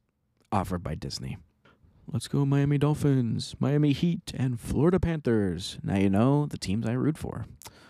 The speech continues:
Um, and I just wanted to throw this in a little bit there because it's very interesting.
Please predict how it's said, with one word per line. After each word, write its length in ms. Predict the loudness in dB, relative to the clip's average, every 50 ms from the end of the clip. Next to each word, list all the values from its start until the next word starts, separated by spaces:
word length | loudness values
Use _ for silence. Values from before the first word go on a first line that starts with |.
| -20 -20 -20 -20 _ _ 2
Um, 600 | 4 6 6 6 6 4 4 2 2 0 -2 -6 -10 _ _ _ _ _ _ _ _ _ _ _ _ _ _ _ -4
and 640 | 0 2 4 6 6 6 4 4 4 4 2 2 0
I 220 | 0 -2 -4 -6 -6
just 160 | -4 0 2
wanted 200 | 2 2 0 0
to 40 | 0
throw 120 | 2 2
this 160 | 2 2 2
in 80 | 2 2
a 20 |
little 140 | 4 4 4
bit 120 | 2 2 2
there 140 | 2 0
because 220 | 0 0 -4 -4 -6
it's 160 | -6 -8 -6
very 240 | -2 0 2 2 2
interesting. 480 | 2 2 0 0 2 2 2 2 0